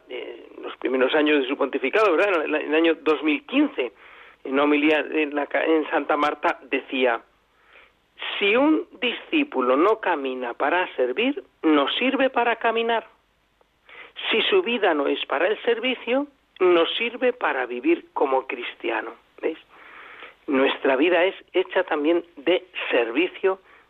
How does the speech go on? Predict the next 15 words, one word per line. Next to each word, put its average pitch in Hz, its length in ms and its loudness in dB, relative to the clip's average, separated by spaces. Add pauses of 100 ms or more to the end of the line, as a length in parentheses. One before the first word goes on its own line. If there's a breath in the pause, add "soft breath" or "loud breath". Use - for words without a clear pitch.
(140)
disp-, - 640 -2
disponibil-, 127 800 0 (380)
di-, 131 220 -2 (100)
disponibilidad 131 880 0
a 143 80 2
la 120 100 2
voluntad 117 500 -2
de 135 100 0
Dios 117 280 -4
como 117 280 -6
María. 113 380 -4 (880 loud breath)
Pero 214 180 2
fijaros, 247 360 0
no 226 160 2 (160)
solo, 294 340 2